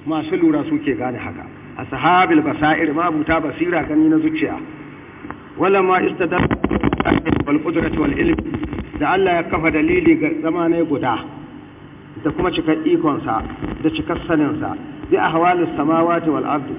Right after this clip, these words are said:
ya kafa dalili da halukan sammai da ƙasa awwalan can harko.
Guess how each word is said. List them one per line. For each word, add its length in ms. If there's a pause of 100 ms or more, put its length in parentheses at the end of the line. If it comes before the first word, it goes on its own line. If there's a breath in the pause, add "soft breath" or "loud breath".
(300)
ya 120
kafa 280
dalili 400
da 120
halukan 720
sammai 340
da 100
ƙasa 360 (260)
awwalan 440
can 180
harko. 340